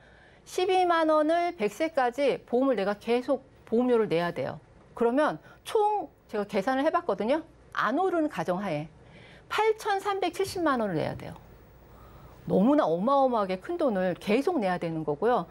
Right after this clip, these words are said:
아드님 보험은 어차피 십오 세 만기라 제가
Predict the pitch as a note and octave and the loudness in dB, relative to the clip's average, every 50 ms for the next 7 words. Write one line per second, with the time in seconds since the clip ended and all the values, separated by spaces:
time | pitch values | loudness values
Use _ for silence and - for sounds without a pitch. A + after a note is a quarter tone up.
0 | - - - - - - D3 F3+ B3+ A#3+ F4+ F#4 F#4+ F#4 F4+ D#4+ D4+ C#4+ C#4 C4+ | -14 -20 -20 -16 -6 -4 -2 -2 0 -2 -2 -2 0 -2 0 0 2 2 2 2
1 | C4+ C#4 C#4 C4 - D#3+ F3 - B3 B3+ C4 B3 - - F4 F4 F4+ F4+ F#4 B3 | 2 2 2 2 0 -2 -2 -2 -4 -4 -4 -6 -4 -4 -2 -2 -2 -2 -2 -2
2 | D#3+ D3+ F3 F3+ A3 G#3 G3 F#3+ F#3+ F#3+ F#3+ E3+ F3+ F3 | -2 -2 -2 -2 0 0 2 0 0 -2 -4 -4 -4 -4